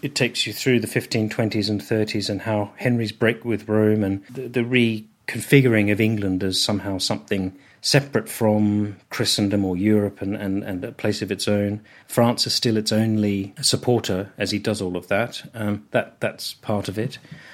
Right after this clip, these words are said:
I think more, though, for, from our point of view these days, and the reason why I was interested in it when I wrote the book is, I, whatever they were about, it, I think it gives you a really interesting window into how they thought, as to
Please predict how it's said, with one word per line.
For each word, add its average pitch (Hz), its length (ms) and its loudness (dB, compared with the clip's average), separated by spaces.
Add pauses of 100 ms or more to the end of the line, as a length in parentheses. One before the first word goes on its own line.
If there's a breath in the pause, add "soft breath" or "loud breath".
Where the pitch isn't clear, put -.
(180 loud breath)
I 131 60 -4
think 240 240 0
more, 180 180 6
though, 156 180 6
for, 143 360 0
from 151 180 2
our 151 160 6
point 110 320 -2
of 95 60 -6
view 95 300 -6
these 104 320 -4
days, 92 580 -8
and 110 120 -8
the 113 60 -4
reason 117 240 2
why 104 140 2
I 104 40 0
was 101 120 -2
interested 104 500 -6
in 104 160 0
it 107 80 -6
when 101 100 -2
I 101 60 -2
wrote 101 220 -2
the - 80 -18
book - 240 -4
is, 107 340 -2
I, 131 80 -6 (1040)
whatever 175 460 4
they 143 120 6
were 101 220 2
about, 113 720 -4 (140)
it, 135 160 -6
I 147 100 -2
think 160 240 -2
it 147 160 -4
gives 131 260 0
you 127 120 0
a 123 80 -4
really 131 260 0
interesting 123 460 -4
window 117 400 2
into 113 340 -4
how 117 300 -2
they 110 300 -4
thought, 107 600 -2 (580 loud breath)
as 104 200 -2
to 107 280 -2